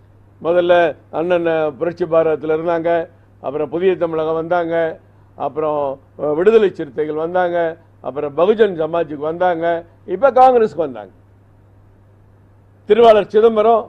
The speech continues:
அழைச்சிட்டு வந்து கட்சியில பொறுப்பு வாங்கி கொடுத்தார். அவருடைய அரசியல் வரலாறு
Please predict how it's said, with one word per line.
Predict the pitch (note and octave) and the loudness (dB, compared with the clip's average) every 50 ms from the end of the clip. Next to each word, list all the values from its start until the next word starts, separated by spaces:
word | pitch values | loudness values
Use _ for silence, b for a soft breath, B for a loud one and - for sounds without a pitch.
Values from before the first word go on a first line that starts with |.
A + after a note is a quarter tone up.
| - - - | -10 -8 -4
அழைச்சிட்டு | F#3 F#3+ G#3 - G3 F3 F3+ F3 | -2 -2 -2 -2 -2 0 0 0
வந்து | E3+ F3 F#3+ F#3+ F3 E3 | 0 0 -2 -2 0 0
கட்சியில | E3 E3 - F3 E3+ D#3+ D3+ A#2 | -2 -2 -2 -2 -2 -2 -2 -2
பொறுப்பு | D3 D#3 D3+ - D3 | -4 -6 -4 -4 -6
வாங்கி | C#3+ C3+ C3+ B2+ | -6 -6 -8 -10
கொடுத்தார். | - A#2 G#2+ G2+ - G2+ F2+ _ _ _ _ _ _ _ _ _ _ _ _ _ _ _ _ _ _ _ _ _ _ _ _ _ _ _ _ _ _ _ _ - | -14 -16 -16 -16 -18 -18 -18 _ _ _ _ _ _ _ _ _ _ _ _ _ _ _ _ _ _ _ _ _ _ _ _ _ _ _ _ _ _ _ _ 2
அவருடைய | D3+ G#3 B3 C4+ C#4 C4 B3 A3 | 4 6 6 8 8 8 8 8
அரசியல் | A3 - - - C#4 B3+ A3+ G#3+ | 6 6 2 2 2 4 4 4
வரலாறு | G#3 G#3 G#3+ A3 G#3+ G3+ | 4 6 6 6 6 4